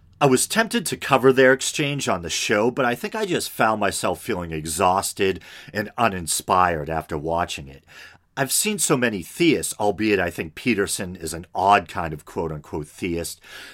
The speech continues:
versus atheist debates that I'm feeling kind of burnt out, to be honest. It seems like no new ground is ever broken. The theists always dig their heels in, no matter how weak their arguments are,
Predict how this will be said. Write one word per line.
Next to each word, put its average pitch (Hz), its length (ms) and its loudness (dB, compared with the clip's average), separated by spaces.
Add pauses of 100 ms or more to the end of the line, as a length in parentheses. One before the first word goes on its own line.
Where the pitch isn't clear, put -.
(100)
versus 110 540 0
atheist 143 560 0
debates 87 460 -2
that 107 200 0
I'm 92 300 -2
feeling 226 480 -2
kind 120 240 -2
of 80 140 -4
burnt 98 340 0
out, 92 220 0
to - 100 -10
be 78 160 -4
honest. 71 460 -12 (320)
It 147 100 -2
seems 208 340 -2
like 127 200 0
no 120 240 2
new 147 200 2
ground 101 480 0
is 95 160 0
ever 92 200 0
broken. 95 640 0
The 82 100 -6
theists 147 460 0
always 104 440 0
dig 92 340 -4
their 92 180 0
heels 101 520 -2
in, 95 300 -4 (300)
no 101 100 -4
matter 101 300 0
how 120 340 2
weak 101 320 -2
their 95 220 2
arguments 87 640 -4
are, 90 340 2